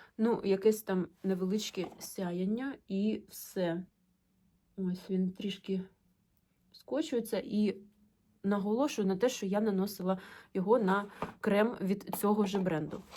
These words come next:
Давайте я спробую на іншу половину обличчя все ж таки нанести руками, може, якось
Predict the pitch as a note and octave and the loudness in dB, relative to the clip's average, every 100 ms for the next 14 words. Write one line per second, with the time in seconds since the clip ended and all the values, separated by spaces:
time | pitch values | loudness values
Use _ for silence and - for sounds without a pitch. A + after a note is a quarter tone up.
0 | - - - G#3 G#3+ C#4+ A3 G3+ - A3+ | -14 -14 0 4 6 6 4 2 0 2
1 | A#3 G#3+ G3+ G3 G3 G3 - A3 A3+ - | 4 4 2 2 2 -2 -4 -2 -2 -4
2 | F#3+ F#3+ F#3+ G3+ F#3+ F3+ G3+ C#4 A3+ F#3+ | -6 -2 0 2 2 0 0 -2 -4 -4
3 | G3 F#3+ - F3+ F#3+ G3 G3 - F#3+ F#3 | -6 -8 -4 0 2 2 -2 -6 -4 -4
4 | - - G3+ F#3 G#3 C4 G3 F#3 A3+ G3+ | -8 -8 -6 0 2 4 4 4 2 0
5 | - G3 G#3+ G#3+ - | -2 -2 0 -2 -2